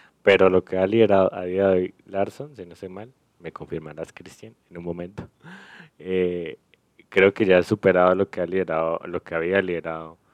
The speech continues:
eh, en una temporada con Ganassi y Kyle Larson, ¿no? De lejos,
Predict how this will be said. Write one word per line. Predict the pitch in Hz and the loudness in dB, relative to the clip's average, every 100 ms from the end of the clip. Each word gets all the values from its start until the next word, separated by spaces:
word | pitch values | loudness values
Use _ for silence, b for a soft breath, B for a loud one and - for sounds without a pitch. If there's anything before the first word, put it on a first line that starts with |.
| _ _ _ | _ _ _
eh, | 80 78 80 | -6 -6 -6
en | 85 | -8
una | 85 87 | -6 -4
temporada | 90 85 82 78 78 78 | -2 -4 -2 0 0 -2
con | 90 82 | -6 -12
Ganassi | 78 78 78 - 85 | -10 -10 -12 -12 -10
y | 80 78 78 76 | -8 -10 -14 -16
Kyle | _ 78 71 | _ -16 -12
Larson, | 76 - - 78 | -14 -16 -20 -20
¿no? | 113 _ _ _ _ _ _ _ _ _ _ _ _ _ _ _ | -20 _ _ _ _ _ _ _ _ _ _ _ _ _ _ _
De | 80 73 | -10 0
lejos, | 87 78 76 - | 0 0 -10 -20